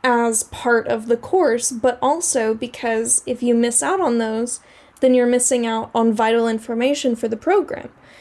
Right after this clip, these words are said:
So I think that until Zoom does fix their issues, companies and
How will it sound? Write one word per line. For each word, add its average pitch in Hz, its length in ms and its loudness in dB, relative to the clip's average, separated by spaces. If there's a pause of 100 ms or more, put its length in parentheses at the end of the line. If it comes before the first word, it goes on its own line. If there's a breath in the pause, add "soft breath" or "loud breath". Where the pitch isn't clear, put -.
(540 loud breath)
So 254 560 2 (360)
I 269 120 2
think 285 380 -2
that 240 380 0 (240)
until 254 760 2
Zoom 233 840 0 (680 soft breath)
does 247 680 2 (400)
fix - 500 -4
their 220 400 -4 (220)
issues, 240 800 -4 (1700 soft breath)
companies 277 600 0
and 240 500 0